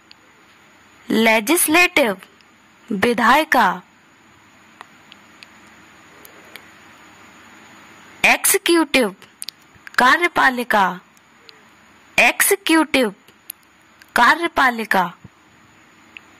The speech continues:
state council, राज्यसभा। state council, राज्यसभा।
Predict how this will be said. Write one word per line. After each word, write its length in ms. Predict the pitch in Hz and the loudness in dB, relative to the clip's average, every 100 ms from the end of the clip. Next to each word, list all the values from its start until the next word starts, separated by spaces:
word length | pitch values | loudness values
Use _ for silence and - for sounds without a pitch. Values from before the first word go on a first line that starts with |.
| - - - - - - - - - - - - - - - - - - - - - - - - | -20 -20 -20 -20 -20 -20 -20 -20 -20 -20 -20 -20 -20 -20 -20 -20 -20 -20 -20 -20 -20 -20 -8 -4
state 500 | 262 - 302 359 - | -2 0 2 2 0
council, 720 | - 311 294 269 - 208 185 - _ - - - - | 0 0 0 -2 -2 -4 -6 -14 _ -20 -20 -12 -4
राज्यसभा। 1000 | 208 240 294 302 285 247 185 208 185 202 _ _ _ _ _ _ _ _ _ _ _ - | 2 4 4 0 0 0 0 0 0 -4 _ _ _ _ _ _ _ _ _ _ _ -6
state 580 | 240 - - 294 359 - | -4 -4 0 0 0 -2
council, 760 | - 294 285 269 269 208 185 - _ _ - - - - - 208 | 0 0 0 -2 -2 -2 -6 -12 _ _ -20 -20 -20 -14 -4 0
राज्यसभा। 880 | 240 294 285 302 247 208 226 190 | 2 2 0 0 0 2 2 0